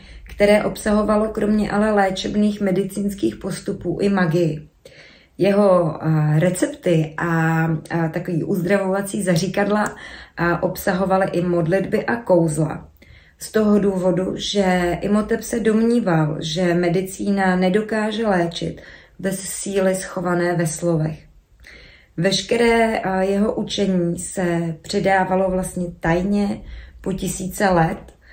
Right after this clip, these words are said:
ehm, pouze ústně a vytvořilo základy gnostiků, templářů, rosekruciánů nebo třeba zednářského řádu.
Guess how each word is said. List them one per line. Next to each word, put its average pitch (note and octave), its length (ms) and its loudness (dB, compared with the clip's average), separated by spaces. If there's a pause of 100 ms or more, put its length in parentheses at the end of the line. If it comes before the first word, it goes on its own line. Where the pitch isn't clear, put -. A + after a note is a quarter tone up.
(440)
ehm, E3+ 680 2
pouze G#3 420 2
ústně F3+ 760 -2 (100)
a F3+ 300 2
vytvořilo F#3 720 0
základy F3+ 500 -2
gnostiků, F#3+ 960 -2
templářů, F3+ 1000 0
rosekruciánů F3 1200 -2 (360)
nebo G3 220 0
třeba F#3 320 -4
zednářského E3+ 880 0
řádu. D#3 420 2